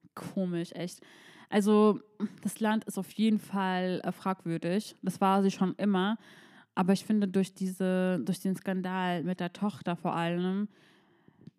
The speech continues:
das, also ich, jeder wusste, dass er ein Arsch ist. Also, das, das, er muss ja ein kompletter Arsch sein, wenn er sowas macht. Aber dass das so krass ist, dass er es bei seiner Tochter macht und das so öffentlich, ist das schon, das ist schon Next Level.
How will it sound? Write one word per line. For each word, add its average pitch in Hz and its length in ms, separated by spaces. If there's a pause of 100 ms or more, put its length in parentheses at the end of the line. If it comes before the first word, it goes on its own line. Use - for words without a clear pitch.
(140)
das, 196 180
also 208 200
ich, - 240
jeder 214 280
wusste, 220 180
dass 190 120
er 180 60
ein 170 80
Arsch 160 300
ist. - 360 (180)
Also, 180 220
das, 175 280
das, - 160
er 185 180
muss 190 160
ja 196 80
ein 180 60
kompletter - 400
Arsch - 160
sein, 170 260
wenn 165 100
er 165 80
sowas 170 260
macht. 175 240
Aber 175 340 (680)
dass 185 100
das 180 180
so 240 100
krass 196 300
ist, - 100
dass 185 100
er 190 60
es 180 80
bei - 140
seiner 165 300
Tochter - 420
macht 160 340
und 180 100
das 180 200
so - 120 (220)
öffentlich, - 1120 (460)
ist - 160
das 180 100
schon, 208 280
das 190 160
ist 190 160
schon 180 180
Next 160 300
Level. 165 440